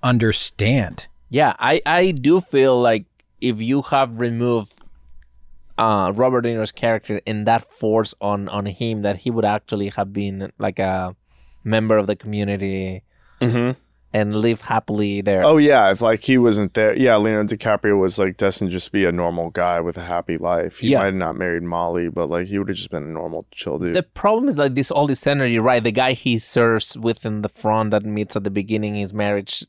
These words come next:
Speaker 2: you know, he
Speaker 3: Mm-hmm.
Speaker 2: has that scene. I think this is not a real spoiler because it's a very secondary character. Has a s-, scene with a lawyer where s-, I said, "Hey, if I adopt
Speaker 3: <laughs>
Speaker 2: my, the, the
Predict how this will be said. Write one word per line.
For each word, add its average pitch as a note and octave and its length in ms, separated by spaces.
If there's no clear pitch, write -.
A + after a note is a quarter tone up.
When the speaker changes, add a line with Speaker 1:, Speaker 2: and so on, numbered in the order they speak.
Speaker 2:
you A2 160
know, G2 260
he A2 60
Speaker 3:
Mm-hmm. G#2 160
Speaker 2:
has G#2+ 200
that G2 240
scene. A#2 260
I G#2 100
think A2+ 260
this A2 100
is G2+ 140
not G#2 180
a G#2 100
real G#2+ 280
spoiler G#2 460
because G2+ 420
it's - 180
a G2+ 140
very G#2+ 320
secondary G2+ 400
character. G2+ 520
Has - 160
a C3 40
s-, - 60
scene - 360
with B2+ 120
a A2+ 40
lawyer A2 280
where G#2 100
s-, - 140
I A#2+ 60
said, A2+ 240
"Hey, F3 240
if - 200
I D3 120
adopt B2+ 800
Speaker 3:
<laughs> - 140
Speaker 2:
my, A#2+ 560
the, A#2 320
the A#2+ 420